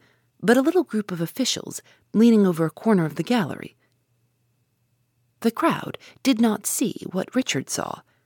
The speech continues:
namely, the fingers of Mister Peters slowly shaping seven letters, two words, four letters in the first word, and three letters in the second.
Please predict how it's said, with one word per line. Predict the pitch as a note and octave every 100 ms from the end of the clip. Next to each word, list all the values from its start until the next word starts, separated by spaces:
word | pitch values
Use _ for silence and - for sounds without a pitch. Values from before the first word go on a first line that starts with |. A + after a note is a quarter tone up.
| _ _ _ _ -
namely, | A#3 B3+ E3+ C#3+ C#3 _ _ _ _
the | E3+ A3
fingers | D#4 C#4+ A3+ F#3
of | F3+
Mister | F3+ F3 -
Peters | F3+ - C4+ - - - _ _ _
slowly | - - B3 A3+ G3+
shaping | - G#3 G3 F#3 E3+ - _ -
seven | - C#4 B3 A3
letters, | C#3+ - - - - _ _ _ _ _ _
two | - E4
words, | F#3+ - - - - _ _ _ _
four | - C4 A3
letters | D#3+ D3 C#3+
in | D3+
the | D3+
first | C4+ A3+ -
word, | - C2+ - _ _ _ _
and | F#3+ F3+
three | G3+ A#3
letters | G3 E3+ D3+ C#3+
in | D3
the | C#3+
second. | - A#3 - -